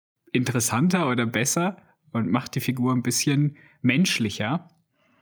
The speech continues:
als dieses, ja, ich bin einfach der Heiland und möchte das Universum ins Reine bringen mit meinen eigenen Idealvorstellungen.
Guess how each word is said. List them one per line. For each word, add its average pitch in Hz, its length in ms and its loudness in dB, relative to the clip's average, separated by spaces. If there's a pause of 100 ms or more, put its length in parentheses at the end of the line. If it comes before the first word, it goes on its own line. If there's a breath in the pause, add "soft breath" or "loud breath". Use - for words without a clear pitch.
(140)
als 123 400 2
dieses, 127 520 4 (380 loud breath)
ja, 120 360 2
ich - 160 0
bin 120 160 2
einfach 113 260 0
der 113 220 0
Heiland 107 540 0
und 107 200 0
möchte 113 640 0 (400)
das - 180 0
Universum 117 540 2
ins 104 200 -2
Reine 110 260 2
bringen 107 300 -2
mit 107 120 -2
meinen 107 240 -2
eigenen 104 420 -2
Idealvorstellungen. 98 960 -6